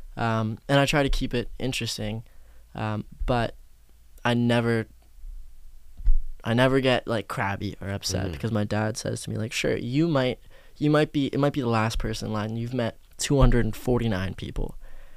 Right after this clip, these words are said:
Speaker 1: and this is two fifty. But this is the first time that girl's meeting you, and maybe the only time that she'll ever meet you.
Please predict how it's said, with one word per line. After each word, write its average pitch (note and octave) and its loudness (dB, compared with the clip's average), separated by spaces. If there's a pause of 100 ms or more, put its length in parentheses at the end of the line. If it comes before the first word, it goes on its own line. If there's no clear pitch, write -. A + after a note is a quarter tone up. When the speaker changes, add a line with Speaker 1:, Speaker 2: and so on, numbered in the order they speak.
(220)
Speaker 1:
and A2+ 0
this A2+ 8
is - 8
two - 0
fifty. C3+ 2 (1800)
But C3+ 8
this E3 4
is C3+ 2
the B2 -2
first C#3+ 6
time B2 6
that A#2+ 4
girl's A#2 0
meeting A2+ 0
you, F#2 -2 (120)
and A#2+ 2 (120)
maybe C3+ 8
the C3 6
only B2+ 6
time G#2+ 0
that A#2+ 0
she'll - 0
ever A2 -2
meet A2 0
you. A#2 -4